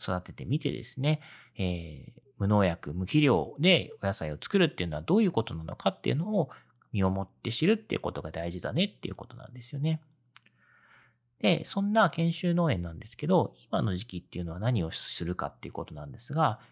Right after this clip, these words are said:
えー、夏はやっぱり夏野菜がすごく元気に育ってたんですけれども、その夏野菜の片付けみたいなものがあるのと、えー、まあちょっと今よりも少し前なんですけれども、まあ、せっせと種まきですね、秋冬の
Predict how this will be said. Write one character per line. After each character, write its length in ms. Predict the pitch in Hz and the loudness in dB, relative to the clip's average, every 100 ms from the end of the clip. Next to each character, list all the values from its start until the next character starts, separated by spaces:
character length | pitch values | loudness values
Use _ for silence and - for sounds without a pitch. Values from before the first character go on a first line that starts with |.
| _ | _
え 220 | 90 90 | -10 -8
ー、 0 | |
夏 300 | 98 123 - | -2 -2 2
は 560 | 220 220 220 220 202 98 | 4 4 2 2 4 4
や 60 | 95 | 4
っ 60 | |
ぱ 80 | - | 0
り 60 | 92 | -4
夏 220 | 92 123 | 0 2
野 80 | 127 | 2
菜 240 | 98 80 | 0 -6
が 80 | 90 | -8
す 120 | - | -8
ご 80 | 90 | -8
く 140 | 85 | -6
元 220 | 95 98 | -6 -6
気 100 | 90 | -6
に 60 | 80 | -8
育 180 | 78 101 | -2 -2
っ 40 | |
て 100 | 101 | -2
た 120 | - 82 | -10 -12
ん 60 | |
で 80 | 76 | -10
す 80 | - | -12
け 120 | - | -12
れ 60 | 104 | -6
ど 120 | 139 | -2
も、 240 | 190 147 | 0 -2
そ 140 | 123 131 | -2 -4
の 40 | |
夏 260 | 120 120 185 | -4 2 4
野 100 | 196 | 6
菜 180 | 165 | 4
の 100 | 101 | 2
片 280 | 101 - 104 | -2 -4 -2
付 320 | 107 120 123 | -2 0 -2
け 40 | 92 | -2
み 100 | 104 | -6
た 100 | 90 | -6
い 40 | |
な 120 | 87 | -6
も 140 | 82 80 | -8 -10
の 100 | 80 | -10
が 180 | 71 - - - _ | -10 -12 -20 -20 _
あ 120 | - | -2
る 100 | 160 | -2
の 140 | 156 - | -4 -4
と、 400 | - 202 123 - - | 4 6 4 0 -10
え 540 | - 87 85 165 160 - | -2 -2 -2 -4 -8 -12
ー、 40 | - _ | -18 _
ま 100 | 180 | 2
あ 60 | 143 | 4
ち 100 | 254 | 2
ょ 20 | |
っ 40 | |
と 120 | 247 | 0
今 340 | 92 180 151 92 | 2 4 6 4
よ 80 | 85 | 2
り 80 | 87 | 0
も 120 | 87 | -2
少 160 | - - | -2 -2
し 140 | 87 | 0
前 240 | 90 87 | 2 2
な 100 | 76 | 0
ん 60 | 73 | -8
で 80 | 71 | -10
す 100 | - | -10
け 100 | 87 | -10
れ 80 | 98 | -4
ど 100 | 143 | 0
も、 240 | 165 101 | 2 0
ま 80 | 85 | -4
あ、 20 | |
せ 120 | - | -6
っ 20 | |
せ 180 | 95 78 | -4 -4
と 80 | - | -6
種 280 | - 90 92 | -4 -2 -2
ま 120 | 76 | -4
き 140 | - | -10
で 100 | 58 | -12
す 140 | 60 - | -8 -2
ね、 60 | |
秋 200 | - - | -4 -4
冬 260 | 101 - 90 | -6 -4 -2
の 220 | 87 - | -4 -6